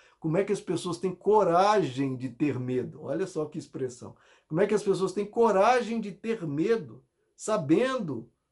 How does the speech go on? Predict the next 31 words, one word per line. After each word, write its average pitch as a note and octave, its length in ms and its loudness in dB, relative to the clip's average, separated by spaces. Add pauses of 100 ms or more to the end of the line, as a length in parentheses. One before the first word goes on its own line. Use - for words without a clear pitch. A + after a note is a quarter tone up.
(140)
ou F3+ 420 2 (100)
t-, - 80 -16
provavelmente B2+ 600 -2
é G3 40 0
não F3 180 0
sabendo, D#3 520 -2
né? C3+ 100 -12 (400)
Mas C3+ 460 0 (260)
como A#3 120 -2
é A#3 40 -2
que A#3 60 -4
as A3 60 -4
pessoas A3 180 -4
têm A#3 140 -4
coragem G#3+ 360 0
de - 60 -16
ter G#3+ 120 0
medo F#3+ 460 0
ao G#3 180 0
ver G3+ 280 0
que G#3 140 -6
Jesus E3 440 -2
deu F#3+ 180 0
seu A3+ 260 -4
corpo, A3 520 -2
a E3 40 -2
sua A3+ 240 -2
carne G#3+ 560 0
em G3 60 -6
nosso F#3 360 -4
favor? F#3 440 -8